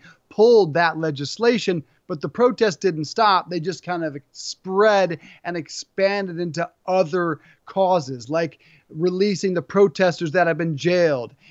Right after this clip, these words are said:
And they now have a, a law that says you cannot wear a mask. They want to track everyone's facial features.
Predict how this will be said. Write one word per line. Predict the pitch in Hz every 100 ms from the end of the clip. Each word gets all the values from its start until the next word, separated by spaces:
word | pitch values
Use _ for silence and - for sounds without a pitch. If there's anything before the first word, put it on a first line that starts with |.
| -
And | - 165 160
they | 165 185
now | 190 185
have | 180 175
a, | 175 175
a | 175
law | 156 156 202 196 170
that | 160
says | 185 151
you | 165
cannot | - 190 180 175
wear | 175 175 170
a |
mask. | 160 151 190 170 143
They | - 160
want | 156
to | 147
track | - - 185 180 147 160
everyone's | 147 143 135 -
facial | - 196 180 156
features. | - 147 135 139 135 123